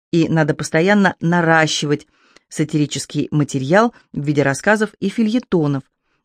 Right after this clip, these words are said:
а пародии могут стать эффектной бесовкой. Молодой обаятельный парень с лукавым прищуром глаз внимательно выслушал меня,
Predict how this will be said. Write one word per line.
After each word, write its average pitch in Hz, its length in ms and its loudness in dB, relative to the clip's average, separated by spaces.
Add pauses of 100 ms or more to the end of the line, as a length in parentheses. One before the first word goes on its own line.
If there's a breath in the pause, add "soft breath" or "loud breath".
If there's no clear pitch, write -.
а 151 180 4
пародии 180 520 2
могут 151 320 0
стать 190 300 2 (440)
эффектной 196 680 0
бесовкой. 143 680 -4 (1000)
Молодой 143 360 2
обаятельный 139 540 -2
парень 226 420 0 (220 soft breath)
с - 80 -18
лукавым 147 460 2
прищуром 156 560 0
глаз 151 320 0 (260)
внимательно 240 560 2
выслушал 175 460 -2
меня, 269 340 4